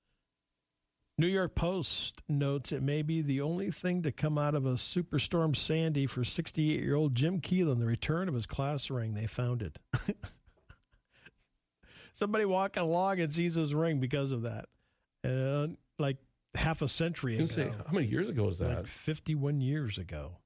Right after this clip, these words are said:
Speaker 1: And they found it, so he's having it resized, and
Speaker 2: Well,
Speaker 1: he
Speaker 2: good
Speaker 1: said,
Speaker 2: for
Speaker 1: "I'm
Speaker 2: him.
Speaker 1: wearing it." How about Ryan Seacrest,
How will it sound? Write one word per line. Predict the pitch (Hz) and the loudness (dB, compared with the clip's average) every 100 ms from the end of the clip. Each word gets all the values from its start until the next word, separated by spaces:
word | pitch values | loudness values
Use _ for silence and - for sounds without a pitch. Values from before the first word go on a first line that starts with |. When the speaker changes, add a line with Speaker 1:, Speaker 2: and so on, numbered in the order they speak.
| _ _ | _ _
Speaker 1:
And | 117 | -2
they | 120 | 0
found | - 147 170 | 0 0 0
it, | 202 | -2
so | 147 | -2
he's | 143 170 | 0 0
having | 170 180 147 | 0 0 0
it | |
resized, | 135 185 202 202 175 170 160 | 0 0 0 0 2 2 2
and | |
Speaker 2:
Well, | 131 | 0
Speaker 1:
he | |
Speaker 2:
good | 123 | 2
Speaker 1:
said, | - - | 2 2
Speaker 2:
for | 247 | 2
Speaker 1:
"I'm | 240 196 | 2 2
Speaker 2:
him. | |
Speaker 1:
wearing | 180 226 175 127 | 0 2 2 0
it." | - - - _ _ _ _ _ _ _ _ _ | -4 -10 -20 _ _ _ _ _ _ _ _ _
How | - | -2
about | 359 226 | 0 0
Ryan | 185 214 | 0 0
Seacrest, | 131 - 202 - 107 101 | -2 -4 -4 -4 -4 -4